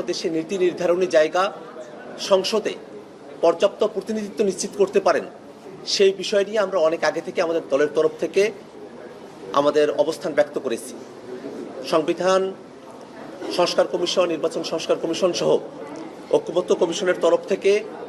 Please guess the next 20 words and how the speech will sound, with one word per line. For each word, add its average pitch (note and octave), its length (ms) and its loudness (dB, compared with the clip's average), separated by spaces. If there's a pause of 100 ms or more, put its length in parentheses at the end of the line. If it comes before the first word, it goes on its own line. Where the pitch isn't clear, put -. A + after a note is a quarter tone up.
(920)
সংসদে F3+ 460 4 (600)
নারী D#3+ 240 6 (220)
আসন D#3 240 -2 (1300)
বর্তমান F3+ 360 4 (200)
তিনশো F#3 320 -2
আসনের F#3 360 -2
সাথে F#3 240 0 (160)
আরও D#3 120 4 (140)
একশো - 260 -2 (160)
আসন F#3 240 2 (1040)
বর্ধিত E3+ 280 4 (100)
করার F3+ 240 0
কথা E3 220 0
প্রস্তাব D#3 340 0
করা E3 180 6
হয়েছে। D#3+ 280 2 (1040)
বর্ধিত F3+ 340 2 (140)
যে - 60 -2 (100)
একশো - 200 -2 (120)
আসন, G3+ 220 -2